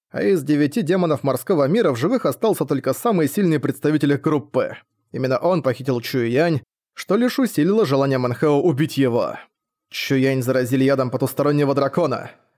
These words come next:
поэтому ключом к ее противоядию выступает сердечная кровь морского дракона. Это Манхао выяснил из воспоминаний старейшины Хайшена.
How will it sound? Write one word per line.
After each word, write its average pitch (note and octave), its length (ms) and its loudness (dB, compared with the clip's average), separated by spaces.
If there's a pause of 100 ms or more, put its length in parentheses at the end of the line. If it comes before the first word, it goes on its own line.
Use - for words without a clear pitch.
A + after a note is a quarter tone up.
(140)
поэтому C3+ 480 0
ключом C#3+ 400 0
к - 60 -2
ее C#3+ 120 2
противоядию C3+ 640 0
выступает C#3 520 0
сердечная C#3 540 -2
кровь C#3 280 0
морского E3 460 0
дракона. D3 580 0 (800)
Это E3+ 280 0
Манхао D3+ 500 2
выяснил D#3 480 2
из C3 100 0
воспоминаний C#3 560 0
старейшины C3+ 500 -2
Хайшена. D3 680 -2